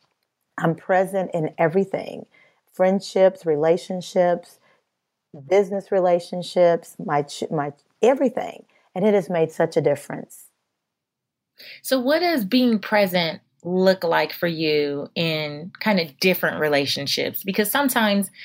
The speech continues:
Speaker 2: you know, I did a video, three bonus benefits of taking a step back. And I talked about how, same thing, I felt like I work from home. They know I'm here.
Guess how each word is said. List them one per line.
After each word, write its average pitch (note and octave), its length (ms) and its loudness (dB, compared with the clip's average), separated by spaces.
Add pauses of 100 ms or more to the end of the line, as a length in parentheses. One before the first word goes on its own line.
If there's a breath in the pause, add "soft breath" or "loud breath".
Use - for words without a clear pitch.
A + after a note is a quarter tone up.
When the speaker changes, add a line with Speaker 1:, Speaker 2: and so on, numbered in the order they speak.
(160 loud breath)
Speaker 2:
you A3+ 80 -2
know, A3+ 80 2
I B3+ 80 2
did B3+ 180 0
a G#3+ 40 0
video, D3+ 680 0
three F#3+ 480 2
bonus E3+ 380 0
benefits - 540 -2
of D3+ 80 -6
taking D3+ 340 -2
a D3 60 -4
step - 300 -2
back. - 340 -4 (500 soft breath)
And D#3+ 680 0 (480)
I F#3 80 2
talked A#3+ 320 0
about E3+ 360 0
how, D#3+ 600 0
same G#3+ 320 0
thing, G3 520 0
I F3 120 0
felt F3 340 0
like D#3 520 0
I G#3 160 0
work B3 240 4
from A3 140 -2
home. G3+ 320 2
They A#3 140 0
know B3+ 160 2
I'm G#3+ 180 2
here. G#3 400 -2